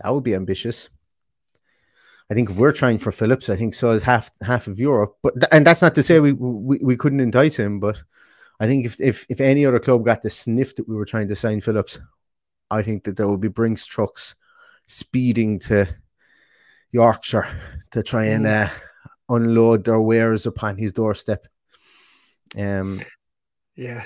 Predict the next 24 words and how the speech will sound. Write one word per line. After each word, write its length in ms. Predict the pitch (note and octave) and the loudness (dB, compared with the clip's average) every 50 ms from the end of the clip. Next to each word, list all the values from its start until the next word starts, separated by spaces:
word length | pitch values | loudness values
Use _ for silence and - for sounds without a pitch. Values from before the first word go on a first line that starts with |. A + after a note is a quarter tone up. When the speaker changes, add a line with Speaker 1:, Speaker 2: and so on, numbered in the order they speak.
| - _ | -18 _
Speaker 2:
it's 140 | - - | -20 -12
de-, 100 | - D3+ | -8 -6
it's 280 | D3 D3+ - C3+ A#2+ - | -6 -6 -6 -8 -10 0
definitely 380 | - E3+ E3 - F3 D#3 D3+ D3 | 2 2 2 2 0 -2 -2 0
one 200 | D3 D3+ D3 C#3+ | 0 0 -2 -2
we'd, 220 | C#3 C#3 C3+ - | -2 -4 -4 -4
we'd 140 | C#3 C#3 D3 | -4 -2 0
all 160 | D3 D3 C#3+ | 0 0 0
love 220 | C#3 D3 D3 C3 | 0 -2 -4 -4
to 80 | - C#3 | -6 -8
have, 340 | B2 C3+ C3+ C3+ B2+ B2+ - | -6 -6 -6 -6 -8 -10 -8
but 180 | C#3 C3 B2+ - - - - _ _ _ _ _ _ _ _ - | -6 -6 -6 -8 -12 -20 -20 _ _ _ _ _ _ _ _ -8
Speaker 1:
Absolutely. 460 | - G#2+ - - F2 F2 F2 F2+ G2 | -8 -6 -6 -6 -6 -4 -2 -2 -2
Speaker 2:
whether 180 | - - - B2 | 0 0 0 0
we'd 140 | B2+ B2+ A#2+ | 0 -2 -4
have 200 | B2+ C3+ C3 B2+ | -6 -6 -6 -6
that 120 | C3 B2+ | -6 -6
opportunity 560 | C3+ C3 B2 C#3+ B2 - D3 C3+ C3+ B2+ B2+ A#2+ | -6 -6 -6 -8 -8 -8 -8 -6 -6 -8 -8 -10
to 60 | A#2+ | -8
do 200 | A#2+ C3+ C3+ C3+ | -6 -4 -4 -4
it, 80 | B2+ A#2 | -4 -6
who 120 | C3 B2+ | -6 -8
knows? 420 | B2 A#2+ B2+ B2 A#2+ - - - _ _ _ _ _ _ _ _ _ _ _ _ | -6 -8 -8 -10 -12 -14 -18 -20 _ _ _ _ _ _ _ _ _ _ _ _
Speaker 1:
Hmm. 300 | G#2 G2+ G2 G2 F#2+ F#2 | -10 -8 -6 -6 -6 -6